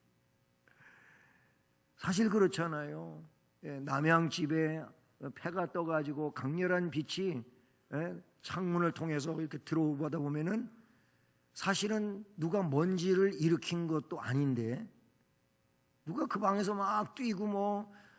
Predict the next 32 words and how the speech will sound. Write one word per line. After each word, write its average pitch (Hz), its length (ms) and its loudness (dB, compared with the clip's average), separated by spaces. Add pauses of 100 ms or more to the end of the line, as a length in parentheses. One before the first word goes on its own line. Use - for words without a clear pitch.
(100)
아니면 185 440 4
이불이나 180 500 2
옷이나 175 540 4
이런 170 240 2
걸 175 140 4
펄럭거려가지고 175 1040 2
지금 151 440 -2 (400)
뭐 160 180 -4
털어서 190 360 4
먼지 165 320 4
안 156 120 4
나는 151 220 2
사람 147 260 2
없다고. 143 640 -2
하여튼 202 180 -6
먼지가 165 360 2
나죠. 139 260 0
그런데 240 200 -2
그렇게 233 360 0
하지도 240 440 -2
않았는데 214 1040 6 (400)
그냥 214 400 6
빛이 226 720 4 (180)
창문을 202 460 6
통해서 170 680 4 (320)
방 151 220 4
안으로 151 280 4
쫙 - 380 -2
들어오면 214 580 4
그 220 100 -2
빛이 247 460 -2
들어오는 226 680 6